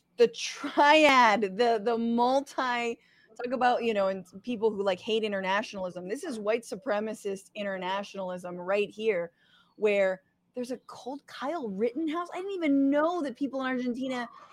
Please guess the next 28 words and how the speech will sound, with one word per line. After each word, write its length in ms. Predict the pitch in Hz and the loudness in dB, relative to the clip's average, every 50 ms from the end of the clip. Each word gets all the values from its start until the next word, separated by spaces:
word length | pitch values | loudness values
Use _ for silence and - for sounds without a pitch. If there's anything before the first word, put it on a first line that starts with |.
| - - | -4 0
knew 400 | 214 226 254 294 330 339 330 285 | 2 4 6 6 6 4 2 2
about 380 | 240 233 214 202 185 - - | 2 2 2 2 0 -2 -6
fucking 300 | - 226 - 226 226 208 | -10 -10 -8 -8 -8 -8
Kyle 440 | - - - 202 214 233 233 214 208 | -8 -2 0 2 2 2 2 0 0
Rittenhouse. 720 | 208 220 233 220 214 220 190 175 165 - 185 190 - - - _ - - - _ - - _ - | 0 -2 -2 -2 -6 -8 -6 -6 -6 -6 -8 -10 -14 -20 -20 _ -20 -20 -20 _ -20 -10 _ 2
Um, 420 | 214 214 208 202 202 196 190 175 - _ _ _ _ _ _ _ _ - | 2 4 4 2 0 -2 -6 -8 -12 _ _ _ _ _ _ _ _ -4
and 160 | 247 262 277 | -2 0 0
it's, 300 | 311 294 - - - - _ _ _ | 0 0 -4 -10 -18 -20 _ _ _
yeah, 220 | 220 269 349 311 | -2 0 0 0
it's 200 | - 196 220 185 | 0 -2 -4 -4
just 320 | 190 269 269 220 185 160 151 | -6 -6 -6 -6 -6 -10 -8
deeply, 560 | 160 208 233 254 240 - 208 208 202 202 190 | -6 -2 -2 -2 -2 -4 -6 -6 -6 -6 -6
deeply 540 | 185 180 208 208 202 - 190 196 190 185 180 | -8 -10 -10 -10 -10 -8 -8 -8 -8 -8 -10
scary. 520 | - - - 190 190 196 180 170 127 107 - | -12 -8 -4 -2 -2 -2 -4 -6 -8 -14 -18
So, 580 | - - 196 190 180 175 175 175 180 180 - - _ _ _ _ _ _ | -8 -4 -2 -2 0 0 -2 -4 -4 -8 -12 -16 _ _ _ _ _ _
uh, 80 | - - - - | -4 -4 -2 -2
and 100 | 247 254 | 0 0
I 120 | 247 233 226 | 2 2 4
also 280 | 240 240 254 254 294 | 2 2 0 0 -2
wanted 220 | 247 247 240 226 208 | -2 0 0 -2 -2
to 80 | 214 | -2
name 340 | 214 214 220 233 240 226 214 | -2 -2 -2 -2 -2 -2 -2
that, 140 | 196 - 185 | -2 0 0
like, 200 | 196 185 - _ - | 0 -2 -2 _ -8
Carvalho 960 | - - 208 208 202 220 220 233 254 262 269 269 269 269 269 277 285 302 285 _ _ _ _ _ _ _ _ _ _ _ _ _ _ _ _ _ _ | -4 -2 -2 0 2 2 2 2 2 2 0 0 0 0 0 0 -2 -4 -6 _ _ _ _ _ _ _ _ _ _ _ _ _ _ _ _ _ _
is 300 | - 240 233 214 185 180 | -4 -2 -2 -2 -4 -4
the 140 | 180 214 202 | -4 -4 -4
brain, 580 | 175 - 202 214 220 226 220 220 214 214 214 | -2 -2 -2 0 0 0 0 -2 -4 -4 -6